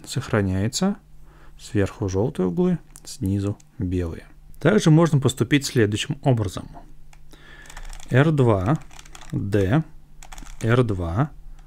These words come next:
Д. Всё вроде то же самое, но полоска оказывается справа. После чего делаем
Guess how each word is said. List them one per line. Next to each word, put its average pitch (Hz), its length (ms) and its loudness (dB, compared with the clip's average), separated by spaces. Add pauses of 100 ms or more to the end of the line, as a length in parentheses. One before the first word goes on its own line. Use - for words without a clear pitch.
(340)
Д. 110 420 2 (920)
Всё 160 220 4
вроде 156 220 6
то 151 160 4
же 135 80 4
самое, 220 460 0
но 151 220 4
полоска 143 480 2
оказывается 117 640 0
справа. 104 520 -2 (1500)
После 143 300 4
чего 131 280 6
делаем 107 440 2